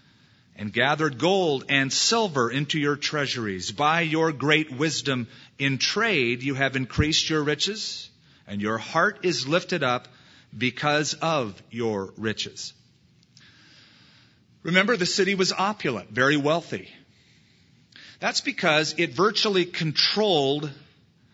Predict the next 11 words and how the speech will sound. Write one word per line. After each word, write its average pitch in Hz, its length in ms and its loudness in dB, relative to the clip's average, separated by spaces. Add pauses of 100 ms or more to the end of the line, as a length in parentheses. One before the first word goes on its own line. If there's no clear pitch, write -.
(400)
the 139 140 0
sea 208 400 4
trade 135 640 4
of 123 80 -4
the 123 160 0
ancient 123 340 -2
world. 143 400 -8 (1040)
It 135 120 -6
had 156 180 2
its 180 160 -2
port, 185 460 -2